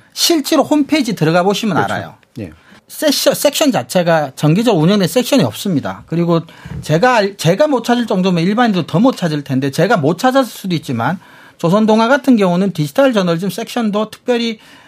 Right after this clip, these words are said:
Speaker 1: 어, 정기적으로 이렇게 운영, 운영하지 않는 것으로 보이고요, 홈페이지에. 어, 중앙일보는 디지털 스페셜 섹션이 있어요.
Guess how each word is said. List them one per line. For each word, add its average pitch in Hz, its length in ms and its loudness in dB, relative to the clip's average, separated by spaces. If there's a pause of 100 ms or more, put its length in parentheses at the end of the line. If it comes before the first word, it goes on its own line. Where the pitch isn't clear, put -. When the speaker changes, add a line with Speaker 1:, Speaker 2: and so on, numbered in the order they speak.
(160)
Speaker 1:
어, 151 200 -8
정기적으로 208 400 -2
이렇게 190 120 -2
운영, 180 460 0
운영하지 202 340 0
않는 143 380 2
것으로 190 320 -2
보이고요, 165 500 2
홈페이지에. 131 640 -6 (720)
어, 175 300 0 (180)
중앙일보는 262 840 4
디지털 165 340 0
스페셜 214 320 -2
섹션이 156 400 -2
있어요. 110 540 -4